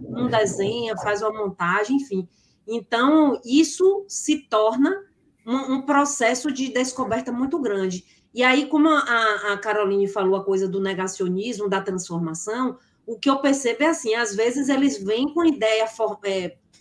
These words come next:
prévia de um tema, e aí, na medida que eles vão pesquisando, eles entendem que não era bem aquilo. É,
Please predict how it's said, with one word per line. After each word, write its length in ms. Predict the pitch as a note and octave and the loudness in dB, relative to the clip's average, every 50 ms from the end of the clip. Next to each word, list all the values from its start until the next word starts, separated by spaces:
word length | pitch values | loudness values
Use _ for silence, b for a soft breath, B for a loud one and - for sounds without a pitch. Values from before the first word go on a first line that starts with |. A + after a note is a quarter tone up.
| _ _ _ _ _ _ _ _ - | _ _ _ _ _ _ _ _ 0
prévia 520 | - A#3+ G#3 G3 G3 F#3 F#3+ B3 - C4+ - - _ _ | 2 2 4 4 2 2 2 0 -2 -2 -6 -14 _ _
de 140 | F3+ E3+ A3 | -6 -4 -2
um 140 | A#3+ A#3+ A3+ | -2 -4 -4
tema, 460 | - F#3+ F3+ F3 F3+ G3+ B3+ D#4 B B B B B B B | -2 -2 0 0 0 0 -2 -4 B B B B B B B
e 100 | A3+ B3 | 4 6
aí, 160 | B3 B3+ C#4+ | 6 8 8
na 180 | D4 D4+ D#4 F4+ | 8 8 8 8
medida 420 | F#4+ G#4+ G#4 C#4 B3+ C#4 C4+ C#4 | 8 8 6 4 2 2 0 0
que 100 | C4+ C#4+ | 0 0
eles 200 | C4 C4+ B3+ - | 0 0 0 -2
vão 180 | A#3 C4 D4+ D4+ | -2 -2 0 0
pesquisando, 760 | - E4+ E4+ - - D4 B3 F#3+ G#3 A3 A#3+ C4+ D#4 C#4 C#4 B3+ | 0 0 0 0 0 -2 0 0 -2 -2 0 2 2 2 4 4
eles 520 | B3 B3 C4+ C4+ - - - - - - | 4 4 2 0 -2 -6 -10 -16 -16 -6
entendem 600 | - B3+ D4+ D#4 - - B3 A#3+ B3 C4 B3+ D#4 | -2 0 0 2 2 0 -2 -2 0 2 2 0
que 120 | C4+ - D4+ | 2 2 4
não 160 | D4 D4 C#4 | 4 4 4
era 200 | C4 C4+ D4 E4+ | 4 4 4 4
bem 200 | C4 C#4 D4 D#4 | 2 2 2 2
aquilo. 540 | E4 D#4+ - - A#3 A3+ A3 G#3+ G#3 G3+ - _ _ _ _ _ _ _ _ _ _ _ _ _ _ _ _ _ _ _ _ _ _ _ _ - | 0 0 -2 -6 -4 -2 -2 -2 -2 -4 -10 _ _ _ _ _ _ _ _ _ _ _ _ _ _ _ _ _ _ _ _ _ _ _ _ 0
É, 840 | G3+ G3 G3+ G3 F#3+ F#3+ F#3+ F#3 F#3 F3+ F3 F3 E3 D#3+ D#3 - | 2 4 4 6 4 4 2 0 0 -2 -2 -2 -2 -4 -6 -8